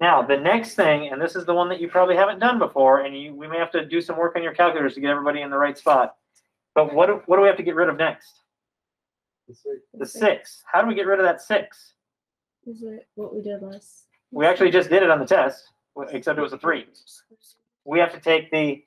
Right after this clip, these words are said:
Speaker 1: actually, it's called the
Speaker 3: Six.
Speaker 1: sixth root of both sides. Now, the problem is your calculator does not just have a button that has a little six up there. Okay, so on this side, it just cancels.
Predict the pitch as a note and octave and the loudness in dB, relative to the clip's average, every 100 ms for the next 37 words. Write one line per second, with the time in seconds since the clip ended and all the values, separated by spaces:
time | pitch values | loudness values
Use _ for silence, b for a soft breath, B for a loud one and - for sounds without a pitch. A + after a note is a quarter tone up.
0 | _ _ _ - - - - A#3 D#3+ - | _ _ _ -20 -6 -2 2 2 2 2
1 | F3 D3+ - - B3+ - D3 D3 C3+ C#3+ | 0 0 -4 0 0 -2 0 0 0 -2
2 | C#3+ D3 - C3+ - - _ _ _ _ | 0 0 2 0 0 -10 _ _ _ _
3 | _ E3+ F3+ F3+ F3+ C#4+ D#4 F#3+ F3+ F3+ | _ 2 2 4 4 4 4 0 -2 -4
4 | - G#3+ A3+ C4+ C#4+ B3 G3 F#3 F3 G3+ | -6 -2 2 2 2 0 0 -2 -2 -2
5 | F3+ F3 E3+ G3 F3 C3 E3+ G#3 D3+ D3 | -2 -4 0 2 0 0 2 2 -2 -2
6 | D#3 D#3+ D3 E3 D3 - G#3 - B2 - | 0 -2 -2 -4 -4 -2 -2 -2 -6 -4
7 | A#2+ E3 F#3+ _ _ _ _ _ _ _ | -4 -4 -6 _ _ _ _ _ _ _
8 | _ - D4 A3 - _ _ _ _ - | _ 0 0 0 -6 _ _ _ _ -4
9 | D#3+ D3+ D3+ D3 _ D3 A3 A#3+ G#3+ F#3+ | 0 2 0 -6 _ -10 -8 -6 0 2
10 | F#3 F3+ - F3+ F3+ F3+ E3 C#3 D3+ D#3+ | 2 0 -12 -14 -14 -12 -10 -10 -12 -14